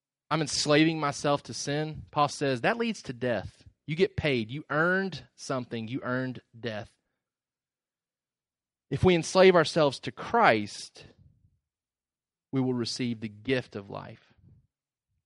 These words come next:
There's a lot of truth in verse twenty-three. It's one that we've, for some of us, we memorized when we were kids. "For the wages of sin is death, but the free gift of God is eternal life in Christ Jesus our Lord." Notice,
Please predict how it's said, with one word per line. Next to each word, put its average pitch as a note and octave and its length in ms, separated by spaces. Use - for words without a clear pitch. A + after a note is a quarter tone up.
There's G3+ 80
a G#3+ 60
lot A3+ 100
of E3+ 60
truth E3 300
in C3 80
verse A#2+ 140
twenty-three. B2 380
It's - 80
one D#3 220
that C#3+ 80
we've, B2+ 180
for C3 100
some D#3+ 160
of D3+ 60
us, C#3+ 100
we C3 80
memorized C3+ 340
when C3 120
we A#2+ 40
were A2 60
kids. D#3 340
"For - 60
the D3+ 60
wages G3 280
of D#3+ 80
sin D#3+ 220
is A#2+ 80
death, A2+ 560
but - 80
the B2+ 60
free G#3 320
gift D#3+ 240
of A2+ 100
God B2 220
is A2+ 120
eternal A#2+ 360
life A2+ 320
in A2 80
Christ G#2+ 320
Jesus G#2 300
our G2 120
Lord." G#2 340
Notice, E3+ 500